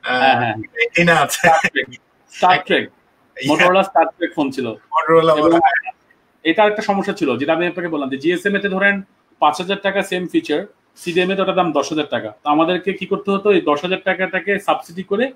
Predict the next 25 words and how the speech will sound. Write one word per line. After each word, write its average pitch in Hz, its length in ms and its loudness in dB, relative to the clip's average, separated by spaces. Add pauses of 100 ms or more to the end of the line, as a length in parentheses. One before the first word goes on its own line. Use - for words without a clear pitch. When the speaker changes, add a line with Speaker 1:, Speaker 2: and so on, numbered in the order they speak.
(500)
Speaker 2:
পাঁচ 165 180 2
হাজার 175 120 0
টাকা 180 200 0
দিয়ে 180 160 0
কাস্ট-, 160 240 0
end 156 140 -2
কাস্টমারকে 151 380 -2
দিতে 120 120 -8
হতো। 107 180 -4
আর 123 120 6
আপনারা 180 300 4
যেহেতু 208 220 0
আমাদের, 202 340 2 (560)
আ, 143 140 4
সিটিসেলের 180 440 -2
ক-, 147 200 4
corporate 160 360 0
customer 185 300 -4
ছিলেন, 202 200 -2
আপনাদের 170 300 -2
জন্য 175 180 0
অবশ্যই 160 300 0
special 165 420 0
deal 127 180 -4
ছিল। 120 180 -10